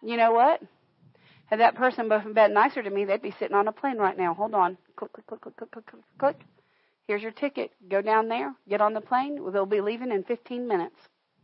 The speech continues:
It's happened time and time again. Why? Because love stays patient in spite of trouble, in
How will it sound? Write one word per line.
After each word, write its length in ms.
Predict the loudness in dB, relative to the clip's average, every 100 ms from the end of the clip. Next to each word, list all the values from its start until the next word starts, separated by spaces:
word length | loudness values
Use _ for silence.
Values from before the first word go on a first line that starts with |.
| _ _ _ _
It's 80 | 2
happened 260 | 4 2
time 200 | 0 0
and 100 | 0
time 180 | -2 -2
again. 340 | -2 -4 -6 -10 _ 2
Why? 300 | 4 4 -2 _ _ _ _ _ -10
Because 320 | -6 2 2 2
love 500 | -2 8 10 10 6 2 _ _ -8
stays 400 | 2 4 4 0 -4 -20 _
patient 680 | -20 -10 -8 -8 -10 -10 -12 _ _ _ _ -4
in 160 | -2 -2 -4
spite 260 | 2 4 4
of 120 | -4
trouble, 440 | -4 -6 -4 -12 _ _ _ _ _ _ _ -20 -20 -8
in 160 | -8